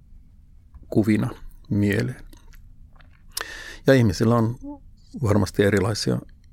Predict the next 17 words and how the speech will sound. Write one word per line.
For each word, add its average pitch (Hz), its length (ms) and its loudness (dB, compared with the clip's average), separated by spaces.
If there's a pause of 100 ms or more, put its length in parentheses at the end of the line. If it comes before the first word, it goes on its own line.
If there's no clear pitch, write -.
(600)
tapoja 107 400 2 (140)
muistaa. 101 720 -4
Jotkut 110 260 -2
muistaa 113 540 -2 (560)
tekstiä - 600 0
helposti 113 560 -4
ja 117 100 -2
jotkut - 280 -6
muistaa 117 480 -4 (1700)
puhetta. 95 560 2 (200)
Jotkut - 300 -2 (720)
muistaa 117 400 2
ehkä 113 220 -2
niinku 123 200 2
tuoksuja - 600 2
ja 110 80 2
muista 98 340 0